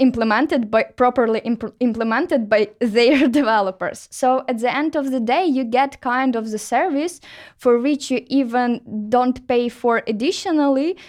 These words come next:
but which a company just need to control in order to maintain their, um, to maintain their reputation on a good level.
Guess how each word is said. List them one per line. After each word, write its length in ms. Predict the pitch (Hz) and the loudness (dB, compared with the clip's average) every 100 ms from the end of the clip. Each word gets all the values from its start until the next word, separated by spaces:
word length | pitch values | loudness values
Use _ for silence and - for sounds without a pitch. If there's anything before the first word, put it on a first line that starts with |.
| - - | -16 -6
but 480 | 226 240 233 233 233 | 0 2 2 0 -2
which 360 | 247 262 - - | -2 -2 -4 -6
a 80 | 226 | -2
company 480 | 247 254 254 247 226 | 0 0 0 -2 0
just 320 | 226 226 - | -2 -2 2
need 260 | 254 254 - | 2 2 -4
to 100 | 233 | -4
control 460 | 233 214 247 320 | -4 -2 0 0
in 180 | - 233 | -2 -2
order 220 | 233 233 | 0 0
to 160 | 226 233 | -2 -2
maintain 720 | 220 220 220 240 240 233 214 | 0 -2 -2 -2 0 -2 -2
their, 500 | 208 220 208 202 - | -2 0 0 0 0
um, 760 | 202 196 196 196 196 196 190 190 _ _ _ _ _ - _ | -2 0 0 -2 -2 -4 -6 -10 _ _ _ _ _ -20 _
to 100 | 269 | 0
maintain 400 | 254 254 254 247 | 0 0 0 0
their 240 | 233 233 226 | 0 0 0
reputation 640 | 220 220 - 247 269 247 | 0 -4 -4 -4 -2 -4
on 140 | 208 208 | -2 -4
a 60 | |
good 240 | 202 214 - | -4 -6 -2
level. 400 | 196 - - | -2 -2 -10